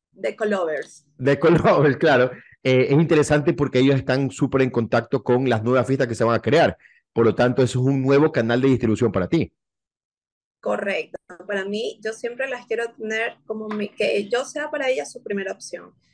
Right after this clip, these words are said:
Speaker 1: que puedan contar con nosotros, con los, sus materiales, con precios especiales, co-, que si es, llega el producto, un producto nuevo, ellas van a ser las primeras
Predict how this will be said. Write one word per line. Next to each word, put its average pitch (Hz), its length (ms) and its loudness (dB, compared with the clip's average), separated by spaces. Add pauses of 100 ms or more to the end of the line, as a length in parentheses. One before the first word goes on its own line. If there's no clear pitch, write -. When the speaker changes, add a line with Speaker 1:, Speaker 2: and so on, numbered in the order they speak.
(100)
Speaker 1:
que 208 100 -2
puedan 240 360 -2
contar 220 340 -4
con 208 180 -8
nosotros, 190 720 -6
con 269 160 -4
los, 294 260 -14
sus 214 140 -8
materiales, 202 640 -4
con 285 200 -12
precios 247 320 -6
especiales, 190 1120 -6 (380)
co-, 220 400 -4
que 214 120 -2
si 220 200 -4
es, 254 260 -2
llega 226 300 0
el 262 80 -2
producto, 226 420 -4
un 220 100 -16
producto 233 340 -6
nuevo, 247 380 -4
ellas 226 280 -10
van 220 120 -14
a 220 80 -14
ser 220 160 -8
las 233 200 -4
primeras 247 520 -4